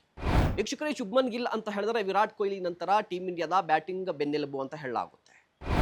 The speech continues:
ಅದೇ ರೀತಿಯಾಗಿ ಅವರ ಪರ್ಫಾರ್ಮೆನ್ಸ್ ಕೂಡ ಇತ್ತು. But ಎರಡ್ ಸಾವಿರದ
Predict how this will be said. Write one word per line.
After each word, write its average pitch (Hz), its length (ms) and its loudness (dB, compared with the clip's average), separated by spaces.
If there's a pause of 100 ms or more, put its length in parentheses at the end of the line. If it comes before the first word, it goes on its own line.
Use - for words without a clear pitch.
(200)
ಅದೇ 185 160 4
ರೀತಿಯಾಗಿ 190 640 2
ಅವರ 170 180 2
ಪರ್ಫಾರ್ಮೆನ್ಸ್ 185 500 -4
ಕೂಡ 160 140 0
ಇತ್ತು. - 340 -2 (600)
But - 180 0
ಎರಡ್ 247 300 2
ಸಾವಿರದ 262 240 6